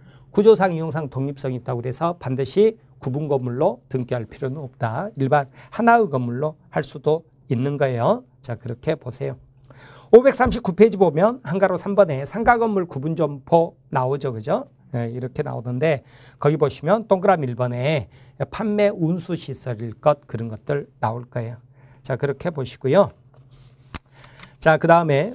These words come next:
공용 부분 그랬죠? 복도 계단 엘리베이터인데 오백사십 페이지 보시면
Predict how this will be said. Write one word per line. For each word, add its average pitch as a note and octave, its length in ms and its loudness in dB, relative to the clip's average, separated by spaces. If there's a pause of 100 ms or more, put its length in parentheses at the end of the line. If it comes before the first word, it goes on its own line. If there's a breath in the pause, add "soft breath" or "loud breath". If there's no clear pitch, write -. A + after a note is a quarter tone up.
(140)
공용 G#3 400 8
부분 G3 460 6
그랬죠? C3 520 -2
복도 E3 260 0
계단 F3 300 2
엘리베이터인데 C3 920 -2
오백사십 G3 580 4
페이지 E3 260 -2
보시면 F3 600 -4